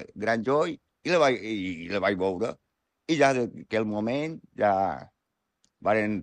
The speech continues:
començar a sortir, vàrem estar dos anys de novis, llavors mos varen casar,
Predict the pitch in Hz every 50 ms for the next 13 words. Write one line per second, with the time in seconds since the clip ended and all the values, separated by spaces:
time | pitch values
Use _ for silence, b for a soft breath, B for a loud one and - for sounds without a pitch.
0 | - _ _ - 92 98 98 98 - - 90 90 - 98 92 87 _ - 151 165
1 | 170 165 165 160 147 139 131 123 120 117 107 - 123 117 113 110 101 - - -
2 | 95 101 117 117 117 110 113 104 107 110 110 104 87 - _ _ _ - - 98
3 | 107 107 110 110 110 110 135 151 156 160 160 170 - - _ _ _ _ _ _
4 | _ _ _ _ _ _ _ _ _ _ - 90 104 107 101 - 101 101 101 98
5 | 101 104 107 110 110 101 - 127 127 143 156 165 170 180 180 151 -